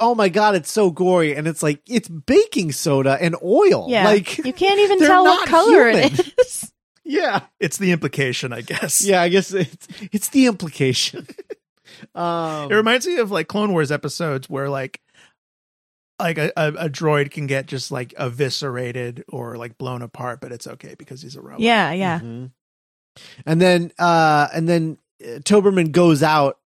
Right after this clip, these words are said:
Speaker 1: as the, the, the O G Hodor, um, as he holds the door <laughs>
Speaker 3: Mm-hmm.
Speaker 1: to stop the Cybermen from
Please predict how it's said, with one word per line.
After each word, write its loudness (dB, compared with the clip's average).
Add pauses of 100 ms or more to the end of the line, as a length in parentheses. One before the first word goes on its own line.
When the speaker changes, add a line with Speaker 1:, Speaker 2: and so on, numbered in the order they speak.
(100)
Speaker 1:
as 0
the, 4
the, -2
the -6
O 2
G -2
Hodor, 2 (720)
um, -2
as -4
he 0
holds 0
the -2
door 2
<laughs> -18
Speaker 3:
Mm-hmm. -12 (280)
Speaker 1:
to 0
stop -2
the -4
Cybermen -4
from -16